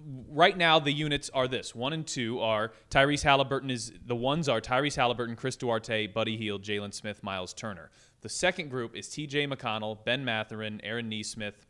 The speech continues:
uh, Terry Taylor, and Isaiah Jackson. Uh, there's no doubt that that first unit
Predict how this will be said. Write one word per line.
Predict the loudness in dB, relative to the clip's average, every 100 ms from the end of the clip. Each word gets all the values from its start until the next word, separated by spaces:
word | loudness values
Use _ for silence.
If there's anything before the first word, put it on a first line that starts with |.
| -20 -20 _ _ _ -20
uh, | -14 -14 -14 -18 -20 -18 -20 -8
Terry | 0 2 2
Taylor, | 0 0 0
and | -2
Isaiah | -4 -4 -6
Jackson. | -6 -8 -8 -12 -14 -20 -18 -18 -20 -20 -20 -18 -16
Uh, | -12 -10 -10 -2
there's | 0 2
no | 4 8
doubt | 8 8
that | 6 4
that | 2 0
first | -2 -2 -2
unit | -4 -2 -2